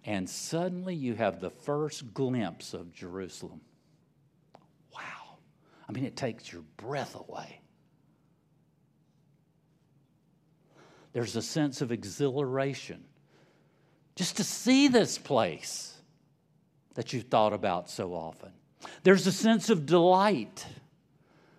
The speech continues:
with the festival that's going on. There's a sense of relief that, wow, I even made it. It's a long climb. It's a long way from Galilee, ninety miles away, up to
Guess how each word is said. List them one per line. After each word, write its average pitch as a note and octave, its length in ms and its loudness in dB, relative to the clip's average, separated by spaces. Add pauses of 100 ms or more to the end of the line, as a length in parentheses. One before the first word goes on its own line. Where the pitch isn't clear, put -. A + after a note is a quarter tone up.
(340)
with C#3 180 -2
the C#3+ 80 -2
festival C#3 720 0
that's G2 240 -4
going F#2 360 -6
on. E2+ 220 -10 (200)
There's G3 220 4
a G3+ 60 4
sense A3 380 2
of F#3+ 80 2
relief G#3 640 4
that, D3+ 200 4 (380)
wow, - 240 -6
I F#2+ 160 -4
even C3+ 360 -4
made F#3+ 260 -6
it. - 260 -12 (1600)
It's - 100 -20
a F2 60 -10
long G#2+ 440 0
climb. D#3+ 500 -4 (220)
It's F#3 160 -2
a A#2 80 6
long C3 640 6
way E3+ 240 4
from A#2+ 280 -6
Galilee, G2 680 -2
ninety F2+ 380 -6
miles F2 420 -8
away, F#2+ 480 -10 (1120)
up A2 280 -6
to F#2 400 -2